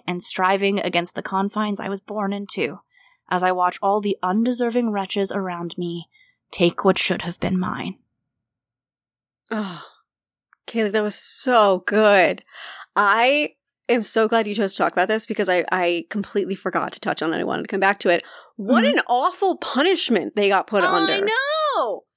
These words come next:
Speaker 2: It, it is
Speaker 1: Whoa!
Speaker 2: an actual nightmare. They're statues, they can't move, but they're fully aware.
Speaker 1: Yeah.
Speaker 2: Awful. And, and I love that she's, she's not even really a villain in this at all. She's just like,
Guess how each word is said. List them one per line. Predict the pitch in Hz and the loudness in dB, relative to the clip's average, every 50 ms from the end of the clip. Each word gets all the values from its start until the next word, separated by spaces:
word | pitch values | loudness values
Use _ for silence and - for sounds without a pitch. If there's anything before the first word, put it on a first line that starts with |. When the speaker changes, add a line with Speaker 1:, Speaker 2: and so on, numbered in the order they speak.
| _ _ _ _ _ _ _ _ _ _ _ _ _ - | _ _ _ _ _ _ _ _ _ _ _ _ _ -2
Speaker 2:
It, | 302 - - - | -2 -2 0 0
it | 370 | 0
is | 381 370 403 415 349 - - | 2 2 2 2 2 0 0
Speaker 1:
Whoa! | 466 539 554 679 - - - - - - - - | 0 0 2 2 2 2 2 4 2 2 2 2
Speaker 2:
an | - | 2
actual | - 302 339 339 - - 330 311 302 277 | 2 2 2 0 0 0 2 2 2 2
nightmare. | 254 240 240 - 214 190 - - | 2 2 0 0 0 0 0 -2
They're | 185 233 247 247 - | 0 0 0 0 0
statues, | - - - - 262 240 254 254 - 311 320 311 | -2 -2 -2 0 2 0 0 0 0 0 0 2
they | - 285 269 | 2 0 0
can't | - - 269 262 233 | 2 2 0 2 2
move, | 247 247 - | 2 0 0
but | - 220 | 0 0
they're | - 208 202 185 | 0 0 0 0
fully | - - - - - 220 220 214 220 220 202 | -4 -10 -8 -2 0 0 2 2 2 2 2
aware. | 202 190 170 160 147 - - - - - _ _ _ _ _ _ _ _ - | 2 2 2 0 -2 -2 -4 -6 -8 -10 _ _ _ _ _ _ _ _ -6
Speaker 1:
Yeah. | 254 269 233 208 - - _ _ _ _ _ _ _ _ _ _ _ _ _ _ _ _ _ _ _ _ | -4 -4 -4 -6 -8 -14 _ _ _ _ _ _ _ _ _ _ _ _ _ _ _ _ _ _ _ _
Speaker 2:
Awful. | - 285 311 349 320 - - 226 196 180 | 0 0 0 0 0 0 2 2 4 4
And, | - - 226 226 226 - | 4 2 2 2 2 2
and | 240 247 | 2 2
I | 247 240 | 2 2
love | 214 214 214 233 277 302 294 302 - | 2 2 2 2 2 0 -2 -4 0
that | - 277 254 - - | 0 2 2 2 0
she's, | - - - - 247 254 254 240 220 - - _ _ _ _ _ _ _ _ _ _ _ _ _ _ _ _ _ _ _ _ _ _ _ | -2 -4 -2 0 0 0 0 0 0 -2 -6 _ _ _ _ _ _ _ _ _ _ _ _ _ _ _ _ _ _ _ _ _ _ _
she's | - - - 285 247 | -4 -2 0 2 2
not | 247 262 302 370 | 2 4 4 4
even | 440 480 440 | 4 4 4
really | 320 330 320 302 | 4 4 4 2
a | 277 226 | 2 2
villain | 185 190 214 262 311 311 277 | 2 2 2 2 4 2 2
in | 233 214 | 2 2
this | 202 196 - | 0 0 -2
at | 196 - | -2 -2
all. | - 180 202 208 | 0 0 0 0
She's | - - - - | 0 -4 -6 -6
just | - - - - | -4 -4 -4 -6
like, | 285 262 | -6 -8